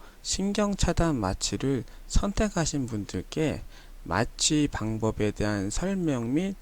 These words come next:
동의서, 신청서에 대한, 어, 설명을 드리는, 어, 그런 동영상입니다. 그렇기 때문에 마취 방법으로 전신 마취나 척추 마취를 선택하신 환자분들께서는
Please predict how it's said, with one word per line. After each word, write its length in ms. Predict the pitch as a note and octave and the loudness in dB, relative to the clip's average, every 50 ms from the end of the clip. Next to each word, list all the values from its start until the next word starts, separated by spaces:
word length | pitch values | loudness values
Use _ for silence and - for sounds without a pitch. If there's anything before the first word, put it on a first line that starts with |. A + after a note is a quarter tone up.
| - - - - - - - - - - | -14 -20 -20 -20 -18 -18 -18 -18 -8 -6
동의서, 680 | - - C3+ C#3+ D3 C#3 B2+ A2+ - G2+ E2 A#1+ - - - | -2 2 6 6 6 6 6 4 2 0 -2 -2 -4 -10 -8
신청서에 920 | - - - F3+ F#3 F3+ - - F3+ E3+ D#3+ D3+ - - A#2+ A2+ A2+ A2 | -6 -4 -2 -2 -2 0 0 2 2 2 2 0 0 0 0 2 0 0
대한, 380 | - - F2+ A#2 C#3+ E3 F3+ F#3+ - - - - - - | -2 0 0 2 2 2 0 -2 -8 -14 -18 -18 -18 -12
어, 200 | - - F2 E2+ D#2 | -8 -6 -4 -4 0
설명을 540 | - - F3 F#3 F#3+ F#3 F3 E3+ D#3+ D#3+ C#3+ | 2 2 2 4 2 2 2 4 2 2 2
드리는, 580 | - A2 G2 F#2+ F2+ G#2+ C#3 E3 E3+ C3 - - - - | 0 0 0 0 0 2 2 2 2 2 0 -4 -8 -8
어, 160 | - F2 G#2 | -8 -8 -8
그런 240 | - - G2+ G#2 G#2 | -6 -4 -4 -4 -2
동영상입니다. 1000 | G2+ - G#2+ A#2+ C#3+ C3 A#2+ A2 A2 G2+ G2+ F#2 D2+ C#2+ C2+ - - F2 D#2 A2+ - - - - - - - - | -2 -4 -4 -2 -2 -2 0 0 0 0 0 -2 -4 -6 -6 -4 -4 -4 -4 -4 -8 -12 -20 -20 -20 -20 -20 -8
그렇기 340 | - A#2 B2+ C#3+ - - D#3 | -2 0 0 0 0 -2 -4
때문에 680 | - - B2 A2+ G#2+ A2+ B2+ D#3 F#3+ F#3+ D3+ E2+ - - - - - - - | -2 0 0 0 0 0 0 2 2 2 2 0 -2 -6 -12 -20 -20 -18 -6
마취 300 | - E2 G2+ - - E3 | -4 -4 -2 0 0 0
방법으로 640 | - E3+ E3+ E3 D#3+ D#3+ D3+ D3 C#3+ C3 C#3 C#3 | 2 2 2 4 4 2 2 2 0 0 -2 -2
전신 420 | C3 - A2 G#2 A#2 - E3+ E3+ E3+ | 0 0 0 2 2 2 2 2 4
마취나 460 | D#3+ D3+ - - - D#3 C#3+ C3 B2+ | 2 2 2 2 2 2 2 2 2
척추 400 | - - F3 - - - - G#3 | 2 2 0 0 0 -4 -2 0
마취를 480 | G3+ F#3+ F3 - - - D#3+ D3 C3+ | 0 0 0 0 0 -2 0 0 0
선택하신 760 | C3+ - E3 E3 - E3+ D#3+ D3+ D3 C3 B2+ - C3+ B2 C3 - - - - - - - | 0 0 -2 0 0 -2 0 2 2 2 2 0 -2 -4 -4 -6 -8 -14 -18 -18 -16 -10
환자분들께서는 1200 | - - C#3 C3+ C#3 C3 - C3 B2 A#2 A#2 G#2+ - - F#2 F#2 - F#2+ G2 B2 D3+ E3+ F#3 G3 | -4 -4 0 2 2 2 4 2 0 2 0 -2 0 -2 -2 -2 0 -2 0 0 0 0 -2 -2